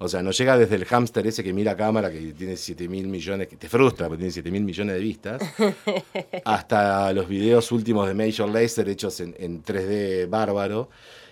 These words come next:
Speaker 1: Y, y nada, estamos en competencia. Y una vez que uno muestra la capacidad, los recursos empiezan a venir.
Speaker 2: Ujú.
Speaker 1: Y es así.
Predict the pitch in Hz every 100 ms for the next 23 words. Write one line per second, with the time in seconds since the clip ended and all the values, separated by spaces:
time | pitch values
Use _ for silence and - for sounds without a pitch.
0 | _ - 101 95 90 87 82 80 78 -
1 | _ _ _ _ _ _ - 151 233 113
2 | 101 - 226 254 131 117 123 269 240 113
3 | - 73 - _ - 120 190 208 220 190
4 | 185 185 - _ _ 131 160 175 143 117
5 | 92 82 92 90 85 85 78 85 - 151
6 | 151 165 208 175 151 151 156 135 156 123
7 | - _ _ _ 214 196 - - 127 -
8 | 127